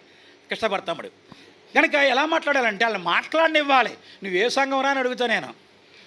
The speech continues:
కలవరంటాడు, ఏదో చెప్తాడు. "ఆ, బేతనయ్య, బేతల్." బేతని అంటే ఏంటి అంటాను నేను ఊరికి తేలినట్టుగా. అది ఎంత దూరం కూడా తెలుసు, మనం చెప్తాం. "బేతేల్ అంటే ఏంటి బ్రదరు?"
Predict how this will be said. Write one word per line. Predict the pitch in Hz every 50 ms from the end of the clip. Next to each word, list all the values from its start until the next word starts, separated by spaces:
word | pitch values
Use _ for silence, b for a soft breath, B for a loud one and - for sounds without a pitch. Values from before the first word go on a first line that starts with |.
| b b b b _ _ _ _ _ -
కలవరంటాడు, | 143 175 202 247 262 262 262 233 262 262 254 240 214 196 185 190 190
ఏదో | 185 185 196 220 254 269
చెప్తాడు. | 254 262 254 254 - 269 262 254 240 196 165 - - -
"ఆ, | 170 202
బేతనయ్య, | 214 175 190 214 247 240 247 262 262 262 254 214
బేతల్." | 175 175 247 269 269 254 190 165
బేతని | - - 175 196 - - 320 320
అంటే | 320 311 247 254
ఏంటి | 269 285 269 220 277 277 277 277 277 269 - - - _
అంటాను | 143 165 165 165 165 139
నేను | 131 131 135 113
ఊరికి | 123 147 - -
తేలినట్టుగా. | - 135 139 143 127 120 107 95 110 92 87 - B B B B B B B B B B B -
అది | 160 170 180
ఎంత | 180 196 190
దూరం | 220 226 240 240 233 233 233
కూడా | 247 247 240
తెలుసు, | 185 175 170 143
మనం | 156 165 160 165
చెప్తాం. | 160 - 151 - - 175 135 110 110 - B B B B B B B B B B
"బేతేల్ | 175 165 196 262 - - 403 403 392
అంటే | 370 - 339
ఏంటి | 311 302 311 302 294 - 277 285 294 294
బ్రదరు?" | 285 240 247 240 226 247 240 240 240 233 233 233 226